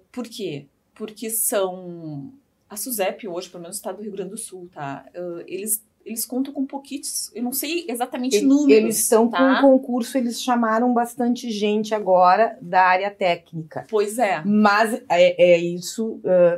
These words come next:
Speaker 2: t-, ainda, com certeza, em termos de suficiência.
Speaker 1: Porque teve uma época, pelo menos na regional ali, ãh, em que, ãh, se começou a pedir,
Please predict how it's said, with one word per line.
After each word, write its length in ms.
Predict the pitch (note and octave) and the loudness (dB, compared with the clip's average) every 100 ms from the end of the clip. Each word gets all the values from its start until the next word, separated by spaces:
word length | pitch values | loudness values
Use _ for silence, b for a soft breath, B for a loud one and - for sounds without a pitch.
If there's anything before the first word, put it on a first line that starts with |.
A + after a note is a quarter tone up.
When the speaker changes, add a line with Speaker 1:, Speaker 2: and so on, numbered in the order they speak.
| - | 2
Speaker 2:
t-, 140 | A3+ | 4
ainda, 440 | E3+ F3+ F3 G3 C4+ | 4 4 2 2 2
com 160 | - C#4+ | 2 -4
certeza, 920 | A#3 A#3 - F3+ F#3 G3+ B3 B3+ - | -4 -4 0 2 2 2 0 0 -2
em 100 | G#3 | -4
termos 340 | G3+ G3 G3 | -2 -2 -4
de 80 | G3+ | -8
suficiência. 960 | G#3 G#3+ - - G3 E3+ F3 - A#3+ C#4 - | -8 -12 -12 -6 -4 -2 -4 -6 -8 -8 -8
Speaker 1:
Porque 260 | C4+ - C4 | -8 -6 -8
teve 180 | D4+ | -6
uma 200 | G#4+ A4 | -6 -2
época, 320 | A#3+ F#3+ - A#3 | 0 -2 -4 -12
pelo 140 | F#3 | -12
menos 160 | F#3 - | -10 -10
na 100 | F3+ | -8
regional 640 | F3+ F#3 F3+ D#3 D#3 F#3 | -8 -10 -10 -8 -6 -8
ali, 360 | E3 E3 G3 - | -10 -12 -16 -12
ãh, 240 | F3+ F3 D#3 | -8 -8 -8
em 180 | F#3 | -12
que, 540 | - - G3+ G3 G3+ F#3+ - | -16 -20 -18 -14 -8 -8 -6
ãh, 80 | F#3 | -8
se 180 | - G#3 | -8 -8
começou 680 | G#3+ G#3+ G#3 - G3 G#3 G#3+ | -8 -6 -4 -4 -2 -2 -2
a 100 | - | -8
pedir, 760 | F3+ - F#3+ F3+ G3+ G3+ - | -12 -14 -14 -12 -10 -10 -10